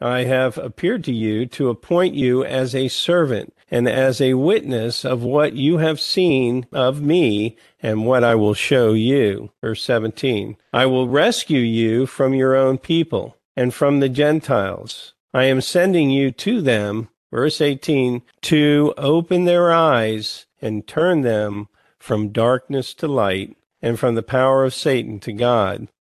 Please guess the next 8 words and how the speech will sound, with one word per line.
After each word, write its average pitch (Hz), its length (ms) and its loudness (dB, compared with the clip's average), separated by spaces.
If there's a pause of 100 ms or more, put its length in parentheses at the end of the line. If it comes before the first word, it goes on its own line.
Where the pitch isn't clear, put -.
so - 200 -2
that 117 240 0
they 135 200 2
may 143 220 2
receive 139 440 -2
forgiveness 139 600 -4
of 151 120 -10
sins 107 640 -2